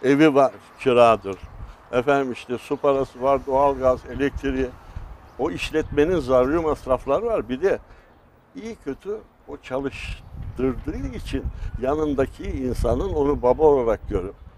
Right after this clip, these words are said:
patron olarak görüp, abi olarak görüp ya en azından benim, beni düşünmüştür deyip bir yüz lira cebime koyar diye onun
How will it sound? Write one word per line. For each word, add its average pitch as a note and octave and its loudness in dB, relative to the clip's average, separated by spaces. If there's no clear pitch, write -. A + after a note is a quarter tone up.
patron D3+ 4
olarak D#3 4
görüp, G#2+ 0
abi C#3 6
olarak D#3 6
görüp B2+ -4
ya - -6
en D#3 2
azından B2 0
benim, A2+ -4
beni A2+ -2
düşünmüştür G#2+ -8
deyip G#2+ -8
bir B2 -8
yüz B2 -4
lira A#2 -4
cebime G#2 -8
koyar G#2 -4
diye G2 -12
onun F#2+ -10